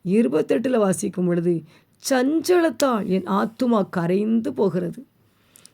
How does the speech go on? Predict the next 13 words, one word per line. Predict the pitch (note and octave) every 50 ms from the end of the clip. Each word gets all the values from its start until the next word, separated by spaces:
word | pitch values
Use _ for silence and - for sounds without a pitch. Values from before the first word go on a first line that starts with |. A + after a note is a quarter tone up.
| _ _
உமது | G#3 G#3+ B3+ C#4+ E4+ F4+ F4+ C#4 E4 D4+ A#3 G3+ F#3+
வசனத்தின்படி | F#3+ - - B3 B3+ B3 A3+ - B3+ A#3+ A3+ B3 A#3+ A#3 A3 D4 D#4+ D#4 C#4 G3+ F#3 - _ _ _ _ _ _ _ _ -
என்னை | F3 F3+ F#3 F#3 F#3 F#3 F3+ E3+ E3+
எடுத்து | F3+ F3+ E3+ G#3 G#3 - - A3 G#3
நிறுத்தும்." | G3 E3+ E3 E3 E3 E3 E3 - - F#3+ - _ _ _ _ _ _ _ _ _ _ _ _ _ _ _ _ - - -
ஹல்லேலூயா. | D3+ D#3+ D#3+ E3 F3+ F3 E3+ E3+ E3+ F#3 - -
சஞ்சலத்தால | A3 - - - E3+ E3 - E4 D#4+ D4+ D4 A#3+ A3+ A3+ G#3+ G3+ G3 F#3+ F3 D#3+ D3+ - - - _ _ _ _ _ _ -
ஆத்துமா | E3 F3+ G3 G3 - G#3+ G3 F#3+ F3+
என்ன | E3+ E3+ E3+ - -
செய்யுது? | E3+ D#3+ D3+ C#3+ D#3+ D3 - _ _ _ _ _ _ _ _ _ _ _ _ _ _ _
கரைந்து | - - F#3+ F#3 F#3+ G3 A3+ A#3 B3 C4+ C#4+ D4+ C#4+ D4+ F4 C#4+
போயிருது | C#4+ C4+ A3+ G#3+ G3 F#3+ F#3+
பாருங்க. | E3+ F3+ E3+ D#3+ D#3 D3 D3